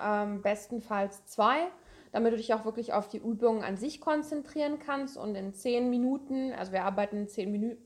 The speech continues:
Mu-, zehn Minuten Blöcken meistens, ähm, nicht zu viel machst, sondern auch wirklich, äh, genug von der Übung machst. Ähm, da macht es zum Beispiel Sinn zu sagen, ich mach, weiß nicht, paar Deadlifts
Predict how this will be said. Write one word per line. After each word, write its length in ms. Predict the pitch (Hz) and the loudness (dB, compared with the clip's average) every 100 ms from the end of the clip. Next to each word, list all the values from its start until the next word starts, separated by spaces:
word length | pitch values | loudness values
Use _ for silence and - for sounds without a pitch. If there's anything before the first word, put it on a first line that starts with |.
| _ | _
Mu-, 300 | 214 254 240 - 208 | -2 -2 -2 -10 -16
zehn 320 | - 269 311 285 | -6 -2 0 0
Minuten 420 | 247 262 254 262 | 0 -2 -2 0
Blöcken 360 | 269 269 - | 2 2 -2
meistens, 560 | 247 247 254 - 262 - - - - - | -2 -2 -4 -6 -10 -10 -18 -20 -20 -2
ähm, 460 | 226 226 226 226 220 | 4 6 6 4 0
nicht 340 | - 226 233 - | 4 4 4 0
zu 120 | 214 | -4
viel 340 | - 254 277 | 2 4 6
machst, 320 | 269 269 262 | 6 4 2
sondern 240 | 247 226 220 | -2 0 2
auch 200 | 208 - | 0 0
wirklich, 600 | 240 233 220 - - - | 2 2 0 -4 -12 -6
äh, 160 | 214 214 - | -4 -4 -12
genug 460 | - 226 226 277 - | -2 2 4 2 0
von 240 | - 277 | 0 2
der 160 | 277 262 | 2 0
Übung 320 | 262 294 285 | 0 0 0
machst. 380 | 294 339 - - - - - - - | -2 -4 -10 -20 -20 -20 -20 -10 4
Ähm, 360 | 240 240 240 | 8 8 6
da 120 | 240 | 6
macht 240 | 247 254 254 | 6 4 0
es 140 | 240 | -6
zum 100 | 240 | 0
Beispiel 340 | 226 226 233 226 | 2 2 2 2
Sinn 240 | 226 226 | 2 0
zu 140 | 226 | -4
sagen, 360 | 226 220 220 220 | 2 4 4 4
ich 140 | 208 | -2
mach, 360 | 233 214 226 - - _ _ _ _ _ _ _ - | 0 2 2 -4 -20 _ _ _ _ _ _ _ 2
weiß 220 | 175 185 | 4 4
nicht, 300 | 196 185 - - - - _ | 2 -4 -8 -20 -20 -20 _
paar 540 | 233 214 208 214 - - | 6 8 8 6 2 -2
Deadlifts 920 | 190 240 254 254 269 277 277 - | 6 6 6 4 6 6 2 -14